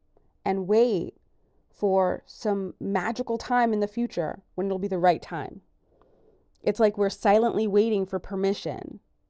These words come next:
as we see other people do these things that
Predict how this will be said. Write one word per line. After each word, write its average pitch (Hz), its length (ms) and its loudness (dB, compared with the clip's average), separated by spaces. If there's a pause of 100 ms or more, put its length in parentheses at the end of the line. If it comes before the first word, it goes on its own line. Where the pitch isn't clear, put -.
(340)
as 214 180 6
we 214 80 -2
see 214 240 -6
other 214 200 4
people 208 280 -4
do 214 340 0
these 196 220 -4
things 202 300 2
that 180 200 0